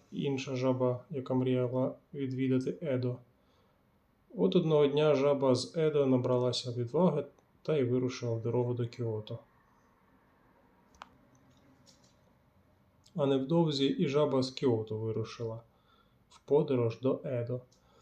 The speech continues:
Стрип-стрип і зустрілися обидві жаби на високій горі між Едо і Кіото. «Добрий день, куди мандруєш?» спитала жаба в-, з Едо.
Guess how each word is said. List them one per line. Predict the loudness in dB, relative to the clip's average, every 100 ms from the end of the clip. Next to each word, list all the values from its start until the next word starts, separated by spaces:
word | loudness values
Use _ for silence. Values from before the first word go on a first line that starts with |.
| _ _ _ -18
Стрип-стрип | -4 0 0 -2 -2 -2 0
і | -2
зустрілися | -2 -2 -2 0 -2 -4 -4
обидві | -4 -2 -2 -2
жаби | -2 0 0 -2
на | -2
високій | -4 -6 -8 -12 -10
горі | -8 -6 -4 -6
між | -4 -6 -8 -14 _
Едо | -4 -2 -2 -4 -6 -14 -20 -18
і |
Кіото. | -12 -8 -6 -6 -10 -20 _ _ _ _ _ _ 2
«Добрий | 4 4 4
день, | 2 0
куди | -2 -2 2 2
мандруєш?» | 4 2 2 0 -4
спитала | -6 -6 -2 0 0
жаба | -2 -4
в-, | -6 -6 -12
з | -8 -6 -4
Едо. | -2 -2 -4